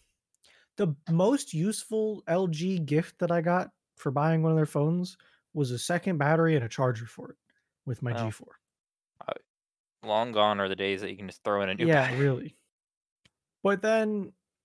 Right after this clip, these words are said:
Speaker 1: the next one, I think for this, yeah, it is this phone.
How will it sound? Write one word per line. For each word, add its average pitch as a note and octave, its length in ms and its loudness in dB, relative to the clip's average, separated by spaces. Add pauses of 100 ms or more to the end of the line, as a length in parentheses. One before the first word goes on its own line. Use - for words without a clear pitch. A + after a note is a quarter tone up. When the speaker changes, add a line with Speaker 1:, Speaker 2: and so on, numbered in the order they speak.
(180)
Speaker 1:
the E3+ 180 2
next F3+ 500 0
one, C3+ 520 2 (880)
I E3 40 -6
think G3+ 200 0
for F#3 120 -4
this, E3 420 -2
yeah, A3+ 200 0
it C#3+ 100 2
is A#3 160 -2
this - 180 -8
phone. - 240 -16